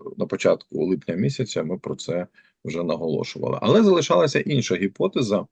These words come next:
гіпотеза про те, що дно Каховського водосховища будуть заселяти, м, інвазійні чужорідні види рослин.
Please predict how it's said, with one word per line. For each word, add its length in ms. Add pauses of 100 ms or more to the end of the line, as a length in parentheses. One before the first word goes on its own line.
(420)
гіпотеза 560
про 540
те, 220
що 260
дно 280
Каховського 540
водосховища 600
будуть 340
заселяти, 720 (520)
м, 140
інвазійні 640
чужорідні 600
види 320
рослин. 380